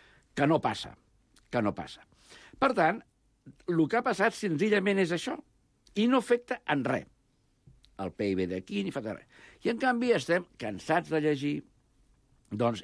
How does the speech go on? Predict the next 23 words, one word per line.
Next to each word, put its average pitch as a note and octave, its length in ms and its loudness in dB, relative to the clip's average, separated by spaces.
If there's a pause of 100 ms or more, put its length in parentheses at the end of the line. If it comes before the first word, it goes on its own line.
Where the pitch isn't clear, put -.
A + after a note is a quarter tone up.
(100)
i E3 100 2
sentir A#2 540 0
la E2+ 100 -6
fuga G2+ 300 -8
d'empreses, B2+ 720 -6
la F2+ 100 -8
fuga C#3+ 260 -4
d'empreses, A#2+ 580 -4
la G2+ 100 -6
fuga C3 180 -4
d'empreses... - 240 -10 (300)
Bueno, - 280 0
fins - 240 -6
que - 80 -2
al E3+ 60 0
final, G3+ 340 0
clar, G#3+ 240 2
ja F#3 280 2
ho E3 100 -2
trobes F#3 400 -2 (140)
una E3 180 0
cosa A#2+ 240 0
normal. E2+ 480 -8